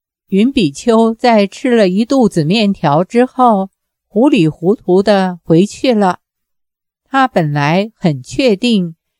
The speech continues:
李莲花就是李香怡，但在吃完这碗阳春面之后，非但把自尽之念忘得一干二净，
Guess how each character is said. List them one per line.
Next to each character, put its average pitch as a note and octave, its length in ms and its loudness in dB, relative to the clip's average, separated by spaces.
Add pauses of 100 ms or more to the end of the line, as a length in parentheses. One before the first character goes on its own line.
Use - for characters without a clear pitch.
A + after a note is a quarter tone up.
李 E3 180 2
莲 D3+ 220 0
花 A#3+ 340 -2
就 B3 260 0
是 F#3 360 -2
李 C3 180 -6
香 A3+ 320 0
怡， E3+ 340 -4 (640)
但 C4 260 2
在 A#3 300 2
吃 C4+ 240 -4
完 G3 240 2
这 C4 140 0
碗 B2 400 -2
阳 D#3 240 -2
春 B3 200 -4
面 B3+ 280 0
之 B3 160 -2
后， A3+ 500 -2 (420)
非 C#4 280 -2
但 B3 240 2
把 C3+ 260 -4
自 A#3+ 320 -4
尽 F#3 320 -2
之 G3 140 -6
念 F#3+ 440 -2 (360)
忘 A#3+ 280 0
得 F3+ 380 0
一 A#3+ 220 -2
干 A#3+ 280 0
二 A#3+ 300 -2
净， G3+ 460 -2